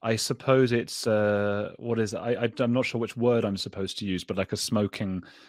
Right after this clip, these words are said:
uh, after having smoking sessions, or, or it's quite a nerdy conversation, which I love having. I can have these for hours.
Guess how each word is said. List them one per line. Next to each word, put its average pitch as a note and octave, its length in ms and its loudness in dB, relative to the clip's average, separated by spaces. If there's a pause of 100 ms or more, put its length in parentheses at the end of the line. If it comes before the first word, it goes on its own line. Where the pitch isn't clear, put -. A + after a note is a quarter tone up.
(160)
uh, G2+ 180 4
after A2 300 6
having G2 300 2
smoking G2 680 0
sessions, - 320 -4
or, A2 180 6
or A#2+ 200 8
it's A#2+ 100 4
quite D#3 200 6
a B2+ 80 8
nerdy C3+ 420 6
conversation, G2 560 2
which G2 160 0
I G2+ 60 6
love A2+ 340 8
having. G2+ 460 4 (240)
I B2 80 6
can B2 180 2
have A#2 140 2
these A2 180 4
for - 180 -2
hours. G#2+ 580 4